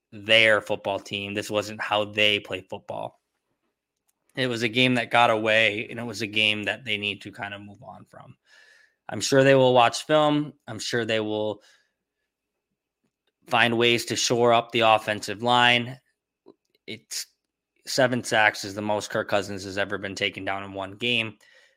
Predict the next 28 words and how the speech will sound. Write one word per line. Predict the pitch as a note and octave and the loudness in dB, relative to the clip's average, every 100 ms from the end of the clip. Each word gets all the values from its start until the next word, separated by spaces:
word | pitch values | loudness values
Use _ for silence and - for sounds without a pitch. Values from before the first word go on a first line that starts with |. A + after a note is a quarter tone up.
| _ _ - | _ _ -8
and | A2 | -2
that | G#2+ - | 0 -2
cannot | - A2+ G#2 A2 | -2 0 -2 0
happen. | G#2+ F#2+ G#2 G2 F#2+ | 2 2 -4 -12 -10
That | F#2+ | -8
cannot | G#2+ G2+ - | -4 -4 -4
continue | G2 G#2 G#2 | -8 -10 -8
to | G2+ | -6
happen | F#2+ F#2+ G#2 | -4 -4 -8
moving | G2+ G2+ F#2 | -14 -16 -10
forward. | A2 G2 G2 F#2+ - _ _ C#3 | -8 -6 -8 -14 -20 _ _ 6
One | F#3+ G#3 - - | 6 6 0 -2
news | C#3+ D3 D#3+ E3 B2+ | 2 8 8 8 4
nugget, | A#2+ G#2+ G#2+ A2 - _ - | 0 0 -2 -2 -8 _ -2
Christian | E3+ E3 E3 A#2+ | 0 0 -2 2
Darrisaw, | C3 C3 B2 A#2 A2 A2 | 4 4 2 0 0 2
left | A2 - | 0 0
tackle, | A2 G#2+ - G#2 G#2 - _ _ _ _ | 2 2 2 -4 -4 -8 _ _ _ _
he | - | -6
suffered | C#3+ C#3+ D3 | -4 -4 -6
a | |
concussion | C#3+ B2+ C3+ B2+ B2+ A2+ | -6 -2 -2 -2 -6 -2
last | A#2 A#2 A#2 A#2+ | 2 0 -2 -6
week | A2+ | -8
against | A2+ A2+ G#2 - | -8 -10 -10 -8
the | |
Buffalo | A2 G2 G#2+ G#2 | -8 -8 -10 -4
Bills, | B2 A#2+ A#2 - | -2 -2 -4 -10